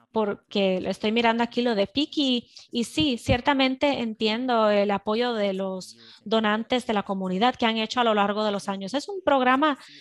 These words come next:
exitoso, pero era limitado. Y ahora, como lo veo que es parte de nuestro trabajo de equidad, me alegra. Me imaginé que era eso, pero no estaba segura. Muchísimas gracias, señora Muñoz.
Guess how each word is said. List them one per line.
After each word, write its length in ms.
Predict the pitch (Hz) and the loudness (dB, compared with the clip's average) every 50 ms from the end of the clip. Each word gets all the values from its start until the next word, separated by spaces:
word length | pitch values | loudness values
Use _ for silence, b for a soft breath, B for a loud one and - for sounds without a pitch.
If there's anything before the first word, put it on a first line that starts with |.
| B B B 262 B B - | B B B -20 B B -4
exitoso, 500 | 240 - - 254 247 - 254 - - 294 | -4 0 0 0 0 0 -2 -2 0 0
pero 140 | - 254 233 | 2 2 4
era 160 | 233 269 294 | 4 4 2
limitado. 720 | 285 247 220 196 190 - 208 202 202 196 180 170 175 - _ | 2 0 -2 -2 -2 2 2 4 4 2 0 -2 -6 -10 _
Y 80 | 226 233 | 0 2
ahora, 200 | 220 220 240 269 | 2 4 2 2
como 200 | - 285 254 254 | 2 0 0 0
lo 160 | 240 226 214 | 0 0 0
veo 180 | 214 226 262 - | 0 0 -2 -2
que 60 | 269 | -4
es 100 | 240 - | -6 -2
parte 460 | - 254 254 - - - 277 277 277 | -2 -2 -2 -2 -4 -2 -2 -2 0
de 140 | 262 262 240 | -2 -2 -4
nuestro 280 | 240 240 233 - 220 214 | -4 -8 -8 -10 -14 -8
trabajo 400 | - 208 196 196 202 - 262 247 | -6 -4 -4 -4 -4 -2 -2 0
de 60 | 240 | 0
equidad, 500 | 233 - - 214 202 220 233 269 311 302 - | -2 -2 -2 -2 0 4 4 4 4 2 0
me 120 | 240 220 | -2 -2
alegra. 460 | 202 190 202 208 196 196 190 175 175 - B B B B B B | 0 2 2 0 0 0 -2 -4 -6 -8 B B B B B B
Me 120 | 233 262 | 0 2
imaginé 420 | 262 247 247 - - 254 240 262 254 | 2 2 0 -4 -6 -6 -6 -6 -6
que 100 | - 302 | -4 -4
era 220 | 294 285 285 294 | -2 0 -2 -2
eso, 160 | 285 - 320 | -4 -6 -8
pero 160 | - - 226 208 | -8 -8 -8 -8
no 80 | 202 | -8
estaba 260 | 208 - - 220 226 | -6 -4 -2 -2 0
segura. 460 | 220 - 208 180 175 175 175 175 - _ _ _ _ _ _ _ _ _ _ _ _ _ _ _ _ | 0 -2 -4 -4 -2 -2 -2 -4 -6 _ _ _ _ _ _ _ _ _ _ _ _ _ _ _ _
Muchísimas 580 | - 220 220 - - 240 233 - 240 233 226 196 | -6 -6 -4 0 -2 -2 0 0 0 0 0 0
gracias, 420 | 202 190 190 180 - - 185 175 | 2 2 2 2 0 -2 -2 -2
señora 320 | - 208 202 196 196 190 190 | -2 -4 -2 -2 -2 -2 -2
Muñoz. 600 | 196 196 214 269 320 381 - - - - - | -2 0 0 0 0 0 -4 -10 -14 -16 -18